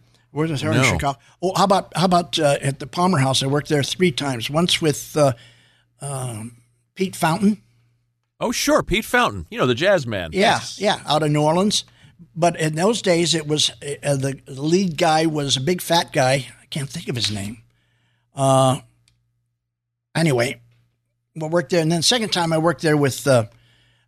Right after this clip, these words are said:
Speaker 1: uh, Judy Garland's other daughter.
Speaker 2: Oh, Lorna Luft.
Speaker 1: Lorna Luft. Very good singer, by the way. Very good
Speaker 2: Yeah.
Speaker 1: singer.
Speaker 2: Yeah, yeah,
Speaker 1: Yeah.
Speaker 2: yeah.
Speaker 1: Yeah.
Speaker 2: How
Speaker 1: Anyway.
Speaker 2: did, how did you, how did you get from doing stand-up and doing, and, and the, and the nightclub act to T V, uh,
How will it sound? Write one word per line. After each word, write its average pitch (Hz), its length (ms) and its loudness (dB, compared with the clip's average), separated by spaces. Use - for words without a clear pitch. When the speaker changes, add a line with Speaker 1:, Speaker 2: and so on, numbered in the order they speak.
Speaker 1:
uh, 123 260 4
Judy 185 200 2
Garland's 165 420 2
other 165 220 2
daughter. 113 380 0
Speaker 2:
Oh, 135 140 2
Lorna 135 280 2
Luft. 131 280 0
Speaker 1:
Lorna 202 300 4
Luft. 180 360 2
Very 254 240 0
good 208 200 0
singer, 214 340 0
by 107 160 -8
the 110 120 -8
way. 107 220 -18
Very 180 200 -6
good 139 120 -2
Speaker 2:
Yeah. 147 160 4
Speaker 1:
singer. 107 220 -4
Speaker 2:
Yeah, 113 140 2
yeah, 170 160 2
Speaker 1:
Yeah. 151 40 2
Speaker 2:
yeah. 156 180 2
Speaker 1:
Yeah. 135 160 -4
Speaker 2:
How 208 80 -4
Speaker 1:
Anyway. - 180 2
Speaker 2:
did, - 80 -14
how 214 140 -4
did 311 160 -2
you, 262 160 -2
how 175 120 0
did 254 140 0
you 233 80 -2
get 214 200 0
from 170 220 -2
doing 170 280 2
stand-up 175 680 2
and 113 160 0
doing, 123 320 2
and, 113 220 -2
and 113 180 0
the, 113 180 2
and 113 140 -2
the 110 80 0
nightclub 127 460 0
act 95 240 2
to - 60 -8
T 127 240 -8
V, 98 380 -2
uh, 80 180 2